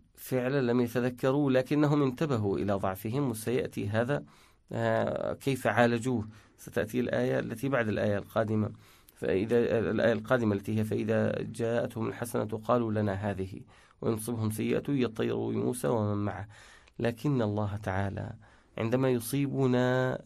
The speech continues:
بهذه الأنواع الجزئية من العذاب، مثلًا بعذاب المرض، مثل الجائحة هذه التي، التي تجتاح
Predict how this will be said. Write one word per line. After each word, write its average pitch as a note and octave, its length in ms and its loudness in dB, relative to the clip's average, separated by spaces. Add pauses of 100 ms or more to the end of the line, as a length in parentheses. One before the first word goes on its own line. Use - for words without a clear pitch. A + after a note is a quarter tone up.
(120)
بهذه B2 1120 -2
الأنواع A#2 500 0
الجزئية A2+ 540 0
من G2 120 2
العذاب، F2+ 380 -6 (260)
مثلًا A2 360 -4
بعذاب G#2+ 300 -2
المرض، A2 420 2 (840)
مثل C3+ 320 -2
الجائحة B2+ 460 2
هذه G#2+ 180 -4
التي، G#2 520 -6
التي A2+ 340 -6
تجتاح A2+ 560 0